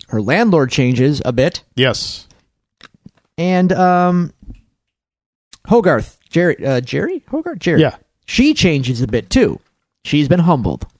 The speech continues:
Speaker 2: Yep.
Speaker 1: Illness has fe-, befallen her, and now she is much nicer than she used to be. And she's like, and it's subtle at first, you know, obviously, but she no longer works with, uh, Chang,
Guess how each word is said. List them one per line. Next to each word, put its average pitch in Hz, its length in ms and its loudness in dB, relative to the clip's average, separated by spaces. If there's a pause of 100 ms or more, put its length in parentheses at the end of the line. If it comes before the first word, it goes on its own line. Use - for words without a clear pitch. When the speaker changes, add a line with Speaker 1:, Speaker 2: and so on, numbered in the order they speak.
(280)
Speaker 2:
Yep. 143 200 2 (120)
Speaker 1:
Illness 160 340 0
has 151 240 0
fe-, - 100 -4
befallen 175 480 -2
her, 180 180 2
and 127 160 -4
now 135 200 -2
she 135 320 -6
is 127 600 -6
much 165 460 -8
nicer 208 380 -4
than 120 100 -4
she 120 140 -6
used 110 240 -6
to 101 40 -10
be. 104 280 -4 (1000)
And 127 420 -2
she's 123 380 -4
like, 110 180 -6 (200)
and 202 200 -2
it's 208 140 0
subtle 139 460 0
at - 80 -4
first, 110 260 -4
you 165 60 -2
know, 104 280 -6
obviously, 110 440 -4
but 104 260 -6 (260)
she 117 540 -2
no 139 160 2
longer 170 260 4
works 139 400 0
with, 120 360 -2 (260)
uh, 104 380 -2
Chang, 185 880 -4